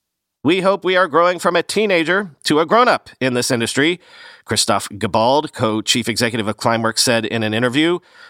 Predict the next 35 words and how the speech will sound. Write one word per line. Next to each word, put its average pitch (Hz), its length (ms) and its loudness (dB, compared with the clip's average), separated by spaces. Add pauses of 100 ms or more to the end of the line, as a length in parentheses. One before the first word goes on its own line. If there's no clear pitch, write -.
Founded 240 280 0
in 185 100 0
two 226 160 -4
thousand 202 280 2
nine, 170 180 2
Climeworks 214 500 0
is 151 160 0
effectively 190 480 -2
carrying 185 400 0
out 151 160 2
what 143 220 -2
trees 226 420 -2
do 120 300 0
by 127 160 0
taking 147 340 -4
carbon 165 280 0
dioxide 131 460 2
out 107 140 0
of 101 60 -6
the 117 100 0
atmosphere. 175 580 0 (440)
The - 40 -14
process 113 360 -2
promises 120 500 -2
to - 80 -4
store 131 260 0
the 113 80 -4
carbon 127 440 0
in 120 100 0
the 110 160 -4
earth 123 180 0
for 123 200 0
thousands 151 720 0
of 117 160 0
years. 110 480 -2